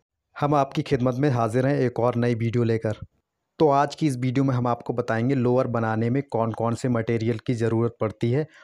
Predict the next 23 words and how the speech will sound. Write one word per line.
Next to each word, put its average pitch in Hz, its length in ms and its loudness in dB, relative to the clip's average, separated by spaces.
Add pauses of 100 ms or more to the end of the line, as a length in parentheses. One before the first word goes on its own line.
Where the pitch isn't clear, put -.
(160)
और 123 240 0
ये 143 120 4
मटेरियल 120 540 2 (140)
क्या 120 160 2
रेट 113 260 2
आता 107 240 0
है। 101 200 -4 (560)
तो 156 80 2
दोस्तों, 131 440 0
जो 143 240 2
आप 139 320 0
ये 147 100 0 (120)
पार्सल 123 400 0
देख 120 260 0
रहे 117 180 0
हैं, 143 180 -2
इसमें 139 300 -4
लोअर 123 360 2
बनाने 120 340 0
वाला 120 260 2
सारा 120 340 0
मटेरियल 113 580 0
है। 104 200 -4